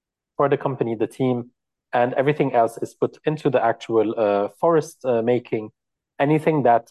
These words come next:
is, uh, uh, remaining from the fund, so if we be-, if we came in under, under the actual fund, then that gets set up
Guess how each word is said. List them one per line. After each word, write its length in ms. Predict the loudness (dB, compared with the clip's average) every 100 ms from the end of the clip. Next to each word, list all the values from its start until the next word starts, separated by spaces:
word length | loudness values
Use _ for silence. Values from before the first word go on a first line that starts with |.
| 0
is, 420 | 4 2 0 -2
uh, 520 | 2 2 4 2 0 2
uh, 180 | 2 2
remaining 580 | 2 2 2 2 0 -4
from 300 | -4 -2 -2
the 80 | -4
fund, 380 | -2 -4 -4 -8 -10
so 180 | -4
if 160 | -4 -4
we 360 | -6 -4 -6 -8 -4
be-, 180 | -6 -2
if 260 | -4 -2 -4
we 80 |
came 240 | -2 -2 0
in 180 | -2 0
under, 500 | -2 2 2 2 -2 _ _ _ _ -2
under 280 | 2 2
the 100 | 2
actual 340 | 0 -2 -2 -2
fund, 320 | -2 -2 2
then 200 | 0 4
that 200 | 2 2 0
gets 260 | -4 -4 -4
set 160 | -4 -4
up 200 | -6 -8